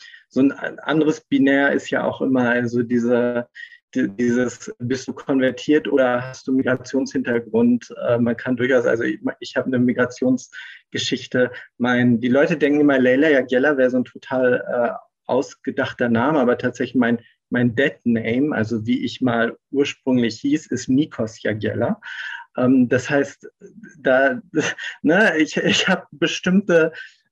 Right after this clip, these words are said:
ähm, Erfahrungen, äh, d-, da auch mit Muslimen mit Migrationshintergrund einfach gemeinsam und bin trotzdem eben technisch gesehen Konvertitin.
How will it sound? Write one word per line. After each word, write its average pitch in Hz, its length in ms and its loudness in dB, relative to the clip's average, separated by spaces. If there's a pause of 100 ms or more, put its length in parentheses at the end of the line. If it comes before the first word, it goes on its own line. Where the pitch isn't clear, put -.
ähm, 147 460 4
Erfahrungen, 139 880 2 (480)
äh, 127 720 2 (200)
d-, - 420 -16 (300)
da 135 340 0
auch 135 240 -2
mit 131 460 -4
Muslimen 139 840 4
mit 131 320 -2
Migrationshintergrund 131 1120 -2
einfach 120 420 -6
gemeinsam 117 640 2
und 123 160 -4
bin 127 160 0
trotzdem 120 560 -4 (360)
eben 120 200 -2
technisch 127 520 -4
gesehen 117 340 0 (360)
Konvertitin. 117 880 -2